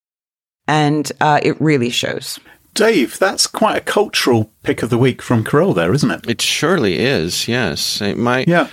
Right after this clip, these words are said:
Speaker 3: my, uh, my father-in-law was a research chemist, so perhaps, uh, we'll check this out.
Speaker 1: I was thinking, Dave, I would love for you to read it. Graham, I'd love for you to read it as well.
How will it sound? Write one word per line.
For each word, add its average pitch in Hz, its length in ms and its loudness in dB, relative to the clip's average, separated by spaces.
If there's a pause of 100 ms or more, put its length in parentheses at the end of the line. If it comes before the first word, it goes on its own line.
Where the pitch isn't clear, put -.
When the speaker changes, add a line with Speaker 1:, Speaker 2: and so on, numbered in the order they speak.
(120)
Speaker 3:
my, 143 280 2
uh, 127 180 4
my 139 180 2
father-in-law 107 680 2
was 87 180 -4
a 95 60 -4
research 98 480 -4
chemist, - 440 -6
so - 280 -4
perhaps, - 560 -8
uh, 90 260 -4
we'll 87 100 -6
check - 240 -8
this 87 200 -6
out. - 200 -6 (120)
Speaker 1:
I 185 120 2
was 196 160 0
thinking, 254 380 0
Dave, 185 320 -2
I 185 180 2
would 190 200 -2
love 175 360 0
for - 140 -10
you 147 80 -2
to 139 80 -2
read 139 160 0
it. - 120 -2
Graham, 190 280 2
I'd 156 160 0
love 175 380 2
for - 140 -4
you 165 340 2
to 147 80 2
read 127 240 0
it 135 80 -4
as 135 160 -4
well. 101 460 0